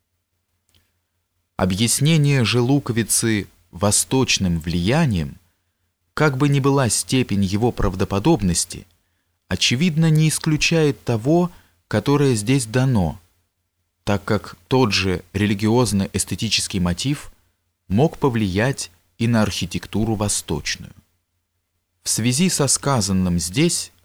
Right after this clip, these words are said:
о луковичных вершинах русских храмов необходимо указать, что во внутренней и в наружной архитектуре древнерусских церквей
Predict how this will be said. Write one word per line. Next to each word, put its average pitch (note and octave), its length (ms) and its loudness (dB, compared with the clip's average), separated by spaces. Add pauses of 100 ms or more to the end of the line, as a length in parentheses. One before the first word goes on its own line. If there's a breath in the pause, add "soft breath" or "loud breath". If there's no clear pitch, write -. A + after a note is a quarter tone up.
(120)
о F#2+ 120 0
луковичных G2 760 0
вершинах G#2+ 680 0
русских G2 500 -2
храмов A#2 640 -2 (960)
необходимо G#2 640 2
указать, C3 600 0 (360 soft breath)
что A#2 420 0
во A2+ 140 4
внутренней G#2+ 840 0 (220)
и G#2+ 80 2
в G#2 80 -2
наружной A2 560 2
архитектуре G2+ 960 -2
древнерусских G#2+ 920 0
церквей C3+ 640 -4